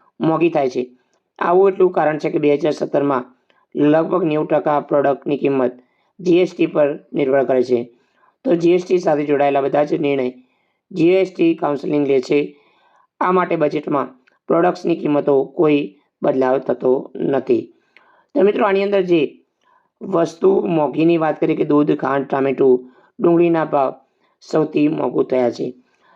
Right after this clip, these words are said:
સાથે મિત્રો તુવેર દાળ છે એ પણ મોંઘું થઈ છે અને ચોખા પણ મોંઘા થયા છે. તો મિત્રો આપણે વધુમાં જાણીએ કે રેશન કાર્ડ ધારકો માટે સૌથી મોટો નિર્ણય ફેબ્રુઆરી મહિનાની અંદર.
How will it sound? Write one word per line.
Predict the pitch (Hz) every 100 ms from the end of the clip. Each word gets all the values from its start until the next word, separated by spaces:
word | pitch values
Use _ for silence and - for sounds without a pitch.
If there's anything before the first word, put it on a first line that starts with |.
| _
સાથે | 170 175
મિત્રો | 202 208 196
તુવેર | 170 156 160
દાળ | 156 147
છે | 160 151 147 - _ _ _
એ | 170
પણ | 156 165
મોંઘું | 151 143 156
થઈ | 165 147
છે | -
અને | 143
ચોખા | 131 139 135
પણ | 139 143 127 127 _ _ -
મોંઘા | 143 143 139 127 123 139 - -
થયા | 131 120
છે. | - - - _ _ _ _ _ -
તો |
મિત્રો | 202 233
આપણે | 208 202 214
વધુમાં | 180 170 175 175 170
જાણીએ | 165 160
કે | 156
રેશન | 139 165 147
કાર્ડ | 151
ધારકો | 143 143 147
માટે | 143 127 123 - _ _ _ _
સૌથી | - 170 170 170
મોટો | 156 151 160
નિર્ણય | 151 180 143 127 - _ _ _
ફેબ્રુઆરી | - 147 156 139 131
મહિનાની | 131 127 123 131
અંદર. | 139 147 147